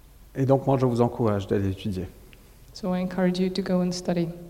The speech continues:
Speaker 1: Oh là là, je sais pas ce qui s'est passé ce soir, mais ça a été pas du tout.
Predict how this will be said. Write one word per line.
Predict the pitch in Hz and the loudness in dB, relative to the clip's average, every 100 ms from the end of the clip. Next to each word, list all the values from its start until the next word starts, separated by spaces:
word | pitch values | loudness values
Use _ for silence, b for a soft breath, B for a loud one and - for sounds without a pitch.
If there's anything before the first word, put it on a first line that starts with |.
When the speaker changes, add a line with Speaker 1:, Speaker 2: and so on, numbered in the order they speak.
| - - - - b b b b b b b b b b - - - - - - | -20 -20 -20 -20 b b b b b b b b b b -20 -20 -20 -20 -4 4
Speaker 1:
Oh | |
là | 135 | 6
là, | 107 101 85 B B B B B B B | 8 6 2 B B B B B B B
je | - | -8
sais | 101 | -6
pas | 131 123 | -2 -2
ce | 107 | -2
qui | - | -6
s'est | - 117 | -6 0
passé | 107 - | 0 0
ce | 95 98 | -2 -2
soir, | 110 95 | 0 0
mais | 98 95 | 0 -2
ça | - | 0
a | |
été | 104 - 104 | 0 2 0
pas | - - 147 | -2 4 4
du | 127 120 | 6 4
tout. | 127 117 | 6 4